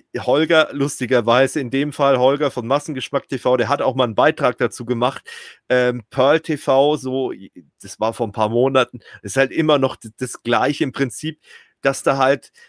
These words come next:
die werben halt mit leicht bekleideten Frauen ihre Produkte, die halt völlig bescheuert sind. Und es ist teilweise so skurril,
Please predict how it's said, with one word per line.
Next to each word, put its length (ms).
die 140
werben 360
halt 280
mit 280
leicht 380
bekleideten 840
Frauen 580
ihre 260
Produkte, 760
die 200
halt 160
völlig 520
bescheuert 520
sind. 280
Und 180
es 140
ist 160
teilweise 480
so 240
skurril, 600